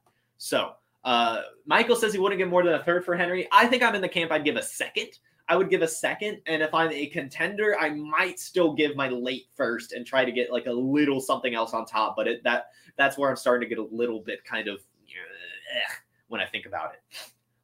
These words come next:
Let's see. Tank Dell is a dog. This is true, Chase. Literally such a dog. And so is Rondale Moore.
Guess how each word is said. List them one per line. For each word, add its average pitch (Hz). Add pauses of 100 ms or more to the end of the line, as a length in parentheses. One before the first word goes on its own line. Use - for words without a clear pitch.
Let's 117
see. 104 (280)
Tank 156 (420)
Dell 127
is 127 (100)
a 101
dog. 110
This 120
is -
true, -
Chase. -
Literally 135
such 107
a 90
dog. 78 (260)
And 190
so 294
is 311
Rondale 196
Moore. -